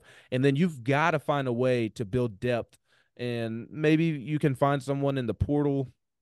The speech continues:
that can help you build depth. I think that's hard to do through the portal. It's gotta be through the freshman, well, not the freshman ranks, but, uh, your high school recruiting, your development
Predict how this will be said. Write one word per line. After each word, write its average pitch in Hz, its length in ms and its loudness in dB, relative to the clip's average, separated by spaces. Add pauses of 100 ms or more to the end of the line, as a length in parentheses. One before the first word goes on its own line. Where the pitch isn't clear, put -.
(120)
that 120 180 -2
can 95 120 -6
help 151 200 0
you 170 60 -2
build 156 300 0
depth. 151 260 0
I 110 60 -2
think 131 180 -6
that's 120 220 -4
hard 123 180 0
to 101 60 -2
do 123 240 0
through 160 160 -2
the 143 100 -4
portal. 160 400 -2 (240)
It's 135 180 -4
gotta 143 380 4
be 139 220 2
through 131 500 -2 (160)
the 113 60 -10
freshman, 113 640 -2 (160)
well, 113 80 -4
not 117 280 0
the 98 200 -4
freshman 98 420 0
ranks, 90 240 -2
but, 107 300 2 (320)
uh, 104 80 -2
your 104 260 2
high 131 200 2
school 117 240 -2
recruiting, 101 460 -2
your 117 120 0
development 107 800 0